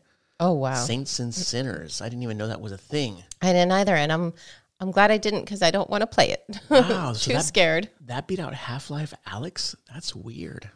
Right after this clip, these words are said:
Speaker 1: Yeah.
Speaker 2: All right.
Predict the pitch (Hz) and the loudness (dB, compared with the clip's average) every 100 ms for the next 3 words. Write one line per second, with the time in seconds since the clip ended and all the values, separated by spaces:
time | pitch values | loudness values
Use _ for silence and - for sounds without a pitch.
0 | _ _ _ 190 160 73 151 147 _ _ | _ _ _ -16 -10 -8 -10 -14 _ _
1 | _ _ _ _ _ _ _ _ _ _ | _ _ _ _ _ _ _ _ _ _
2 | _ - 113 110 127 - | _ -18 -12 -10 -10 -12